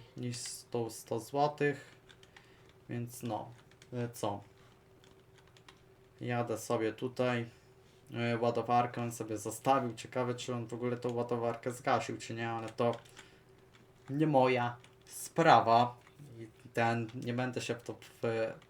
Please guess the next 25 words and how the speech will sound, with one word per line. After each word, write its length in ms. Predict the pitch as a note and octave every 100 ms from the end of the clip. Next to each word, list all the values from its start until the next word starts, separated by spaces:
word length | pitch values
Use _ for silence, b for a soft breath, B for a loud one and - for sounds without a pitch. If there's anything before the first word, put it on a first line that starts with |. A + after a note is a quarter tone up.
| -
nie 100 | A#2
będę 280 | A#2+ A#2+ A#2
się 200 | - A#2
w 120 | -
to 200 | - G#2+ -
wtrącał, 600 | - - C#3+ C3 B2 A#2
nie 160 | A#2+ C3+
moje 240 | C3+ B2
paliwo, 460 | A#2+ A#2+ B2 A#2 A2
więc 360 | A2 G#2+ - - - - - - -
no. 360 | C#3 B2 A2 - b b b -
E, 160 | C#3
co? 220 | C#3 C#3
No 220 | A2 A#2 B2+
oczywiście 440 | - C#3 C3 C3+
dojeżdża-, 640 | B2+ B2 B2 B2+ B2 B2
dojeżdżamy 560 | A#2 B2 A#2+ - B2+ B2
już 140 | A#2
sobie 280 | - C3 A#2+
na 120 | A2+
pole, 340 | A#2 D3+ C#3 C3
tutaj 280 | B2 B2+ B2
sobie 280 | B2+ A#2+
pokultywaturujemy 1900 | A#2 - C3 - C#3 C3 B2 B2+ B2 B2 C3 B2+ B2 B2 - - C3 C3+ B2 A2
troszkę. 560 | - C#3+ C#3+ - -